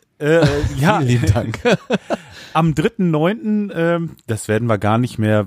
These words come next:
Speaker 1: vor der Veröffentlichung <laughs> wahrscheinlich rauskriegen, aber da ist ja,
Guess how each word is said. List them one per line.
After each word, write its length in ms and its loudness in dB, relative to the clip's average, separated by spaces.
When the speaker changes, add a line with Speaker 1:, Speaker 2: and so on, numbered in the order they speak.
Speaker 1:
vor 320 -6
der 120 0
Veröffentlichung 760 -6
<laughs> 160 -6
wahrscheinlich 580 -4
rauskriegen, 400 -10
aber 200 -6
da 100 -6
ist 220 -8
ja, 120 -2